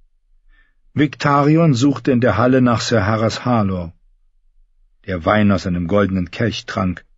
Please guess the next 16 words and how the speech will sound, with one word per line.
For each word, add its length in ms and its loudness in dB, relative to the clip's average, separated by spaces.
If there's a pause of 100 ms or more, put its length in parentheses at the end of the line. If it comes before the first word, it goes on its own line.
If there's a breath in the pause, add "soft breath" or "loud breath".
(560 loud breath)
Ein 180 0
ernster 420 2
Mann, 380 4
groß 360 -2
gewachsen 600 -2
und 140 -2
mit 180 -4
langem 380 2
Gesicht. 420 -6 (2250)
»Warum 380 2
sollte 320 4
Euron 380 4
dem 200 4
eine 220 2
Insel 300 2
geben?« 440 0